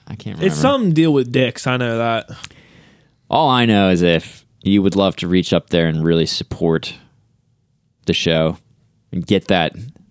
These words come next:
Speaker 1: gold tier, that blessed holy three thousand dollar tier,
Speaker 2: Grab that dick.
Speaker 1: we will, we will send you out a one of a kind, blessed just water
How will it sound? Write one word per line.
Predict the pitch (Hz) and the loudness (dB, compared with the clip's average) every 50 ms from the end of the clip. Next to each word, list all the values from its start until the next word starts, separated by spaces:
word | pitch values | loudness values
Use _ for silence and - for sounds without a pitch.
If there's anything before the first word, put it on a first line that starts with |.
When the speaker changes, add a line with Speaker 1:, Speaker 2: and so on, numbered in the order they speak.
| _ _ - | _ _ -2
Speaker 1:
gold | - 101 95 90 85 80 | 0 2 2 2 0 -2
tier, | - - - 92 87 85 82 82 - - _ _ _ | -4 0 2 2 4 4 2 0 -2 -8 _ _ _
that | - 92 - - 95 | -2 -2 -2 -2 -2
blessed | - 101 95 98 92 - - 98 90 | 0 0 2 2 0 0 0 -2 0
holy | 87 - 98 95 87 85 82 78 | 0 2 2 2 2 2 0 0
three | - - 90 85 | 0 0 0 0
thousand | - 87 82 82 78 80 82 | 2 0 0 0 -2 -2 -2
dollar | 80 76 76 69 65 | -2 -2 -2 -2 -4
tier, | - - 160 | -2 0 0
Speaker 2:
Grab | - 170 160 151 135 | 2 2 2 0 0
that | 131 123 117 107 - _ | 0 0 0 -2 -6 _
dick. | - 131 123 135 - - - - _ _ - - - - | -4 -2 -2 -4 -8 -14 -16 -18 _ _ -20 -20 -14 -6
Speaker 1:
we | - 110 135 135 | -2 0 2 2
will, | 123 110 101 92 87 90 - - | 2 2 2 0 0 -4 -6 -2
we | 123 127 131 | 0 2 2
will | 117 101 92 | 4 2 2
send | - - - - 110 107 107 92 | 0 -2 -2 -2 0 0 0 2
you | 101 101 92 | 2 2 4
out | 90 87 82 82 85 - - - _ _ _ - - _ _ _ _ _ _ _ _ _ _ _ _ _ _ _ _ _ _ _ _ _ _ _ _ _ _ _ _ _ _ _ - | 4 2 2 0 -2 -4 -8 -18 _ _ _ -20 -20 _ _ _ _ _ _ _ _ _ _ _ _ _ _ _ _ _ _ _ _ _ _ _ _ _ _ _ _ _ _ _ -2
a | 90 92 87 87 85 80 80 - _ _ _ _ _ _ _ _ _ _ _ _ _ _ _ _ _ _ _ _ | 0 2 2 2 2 0 -2 -4 _ _ _ _ _ _ _ _ _ _ _ _ _ _ _ _ _ _ _ _
one | - 101 98 101 101 | -2 0 2 2 2
of | 98 87 | 2 0
a | 90 | -2
kind, | - - - 95 90 87 82 80 80 82 80 - - - _ _ _ _ _ _ _ _ _ _ _ _ - | -4 -2 0 2 2 2 2 2 0 0 -2 -6 -10 -20 _ _ _ _ _ _ _ _ _ _ _ _ -10
blessed | 85 90 92 101 98 90 - - 101 90 80 | -4 -2 0 2 0 0 0 0 0 -2 0
just | - - 95 90 - - - | 0 0 0 0 0 -2 -2
water | 85 87 90 87 85 82 85 82 85 | 0 2 4 4 4 4 2 2 0